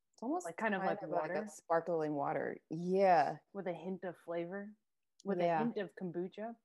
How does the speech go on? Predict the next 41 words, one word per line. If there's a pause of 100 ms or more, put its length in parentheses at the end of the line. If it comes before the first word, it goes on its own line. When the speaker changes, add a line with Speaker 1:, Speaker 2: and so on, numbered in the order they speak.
(340)
Speaker 2:
I
Speaker 1:
It's
Speaker 2:
think
Speaker 1:
not
Speaker 2:
kombucha
Speaker 1:
nearly
Speaker 2:
has
Speaker 1:
as
flavored
as
I
thought
it
was
gonna
be.
Speaker 2:
I
don't
know. (120)
I
think
kombucha
has
a
very
specific
taste. (220)
Like,
if
you
Speaker 1:
I
Speaker 2:
took
a,
Speaker 1:
like
the
Speaker 2:
an
Speaker 1:
taste
of
Speaker 2:
original
Speaker 1:
kombucha.
Speaker 2:
one,